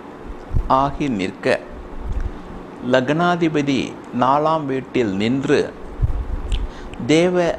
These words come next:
லோகாங்கிசம் ஏறியிருந்தால் அந்த ஜாதகன் நான்கு லட்சம் பொன் சம்பாதிப்பான்." சொன்னது செய்யுளுடைய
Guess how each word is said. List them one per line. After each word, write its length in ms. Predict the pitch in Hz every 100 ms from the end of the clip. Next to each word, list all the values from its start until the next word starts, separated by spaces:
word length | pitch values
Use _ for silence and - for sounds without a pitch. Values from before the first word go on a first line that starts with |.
| -
லோகாங்கிசம் 880 | 127 147 151 151 147 139 135 143 131 - -
ஏறியிருந்தால் 920 | 110 127 123 113 113 120 139 180 92 - - - - - - -
அந்த 340 | 139 156 151
ஜாதகன் 640 | 110 104 117 143 139 117 80 107 - - -
நான்கு 520 | 120 131 156 170 160
லட்சம் 480 | 151 143 - 139 120 -
பொன் 240 | 147 233 - - - -
சம்பாதிப்பான்." 960 | 151 151 143 123 90 78 - 117 165 - - - - - - - - - - - -
சொன்னது 520 | 143 135 107 87 62 - - - -
செய்யுளுடைய 760 | 151 135 117 95 98 135 139